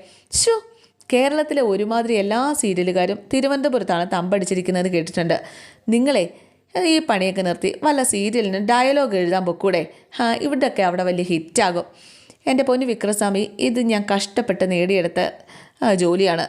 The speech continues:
നിങ്ങൾ വന്ന് പറയുന്നു അത് ഉപേക്ഷിക്കാൻ. നടക്കില്ല അപ്പനെ, ആ, നടക്കില്ല."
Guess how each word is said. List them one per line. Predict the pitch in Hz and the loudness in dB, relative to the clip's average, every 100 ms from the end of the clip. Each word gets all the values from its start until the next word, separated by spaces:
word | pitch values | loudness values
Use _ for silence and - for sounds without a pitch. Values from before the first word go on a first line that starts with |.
| - | -4
നിങ്ങൾ | 285 311 | -2 0
വന്ന് | 277 196 | 0 0
പറയുന്നു | 190 180 170 185 - | 0 0 0 -2 -4
അത് | 269 233 | -2 0
ഉപേക്ഷിക്കാൻ. | 170 170 175 180 175 - - | 0 0 0 -2 -2 -4 -4
നടക്കില്ല | 214 214 220 226 202 | -2 0 -2 -2 0
അപ്പനെ, | 160 180 175 240 - - | 0 -2 -4 -6 -10 -6
ആ, | 294 | -2
നടക്കില്ല." | 294 240 196 190 202 | 0 0 0 0 2